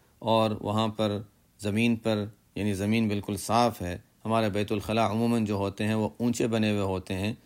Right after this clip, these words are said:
तो नजासत टॉयलेट के अंदर रहती है, पैर जहाँ रहते हैं, वो बिल्कुल साफ़ सुथरी जगह है,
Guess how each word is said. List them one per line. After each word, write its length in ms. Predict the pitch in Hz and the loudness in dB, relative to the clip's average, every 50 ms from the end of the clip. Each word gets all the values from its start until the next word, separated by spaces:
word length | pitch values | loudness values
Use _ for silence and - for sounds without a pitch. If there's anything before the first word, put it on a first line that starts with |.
| _ _ _ _ _ _ | _ _ _ _ _ _
तो 360 | 113 117 117 117 117 117 110 - | 4 4 6 6 4 4 2 0
नजासत 640 | 110 107 104 98 104 107 107 107 - 120 123 120 - _ - _ _ - - | -2 -2 0 2 2 0 0 2 2 0 0 0 -4 _ -20 _ _ -10 -4
टॉयलेट 280 | - 101 104 117 113 - | -2 0 2 0 0 0
के 120 | - 117 | 0 0
अंदर 260 | 113 110 107 117 113 | 2 2 2 2 2
रहती 340 | 107 113 110 107 - 117 117 | 2 2 0 0 0 0 2
है, 240 | 110 113 113 110 107 | 4 4 2 2 0
पैर 260 | 104 - 107 113 120 113 | -2 2 2 4 4 4
जहाँ 240 | 107 110 110 113 110 | 2 2 2 2 2
रहते 300 | 95 101 101 98 - - | 2 0 -2 -2 -2 0
हैं, 140 | 107 110 107 107 | 2 2 2 2
वो 120 | 104 95 | 0 0
बिल्कुल 280 | 90 98 95 - - 95 | -2 -4 -4 -6 -8 -6
साफ़ 240 | - - 101 98 - | -2 -2 -2 -2 -2
सुथरी 280 | - 110 110 110 104 | -4 -2 0 0 0
जगह 280 | 95 98 95 98 104 101 | 0 -2 -2 0 0 0
है, 200 | 98 95 92 | 0 -2 -4